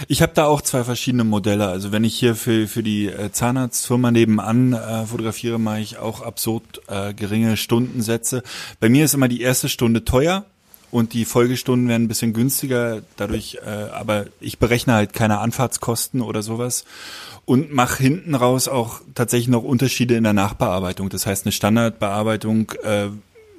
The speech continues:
rechne ich einfach in die, in die Shootingstunden mit rein und alles, was darüber hinausgeht, ähm, berechne ich extra.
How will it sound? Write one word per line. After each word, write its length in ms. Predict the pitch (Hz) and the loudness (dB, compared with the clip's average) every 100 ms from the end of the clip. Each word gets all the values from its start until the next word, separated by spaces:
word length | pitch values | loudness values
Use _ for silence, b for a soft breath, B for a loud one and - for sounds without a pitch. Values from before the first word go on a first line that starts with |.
| 117 | -6
rechne 320 | 110 104 - | -2 0 2
ich 100 | 110 | 2
einfach 260 | 110 104 113 | 0 0 0
in 100 | 110 | 0
die, 260 | 104 107 98 | 2 0 0
in 120 | 107 | -2
die 280 | 101 98 98 | -2 -2 -2
Shootingstunden 600 | - 127 120 - 117 110 | -2 2 0 4 4 4
mit 220 | 107 - | 2 0
rein 240 | 101 127 | 0 0
und 160 | 120 98 | -2 -4
alles, 200 | 98 104 | -4 -2
was 160 | 92 - | -4 -4
darüber 360 | - 110 107 | -8 -2 2
hinausgeht, 680 | 107 104 101 113 - 117 - B B B B - | 4 4 4 2 2 0 0 B B B B -2
ähm, 240 | 107 104 | 0 2
berechne 340 | 104 104 - | 2 0 -2
ich 180 | 110 - - | -2 -4 -10
extra. 480 | - - - 139 | -4 -4 -2 -4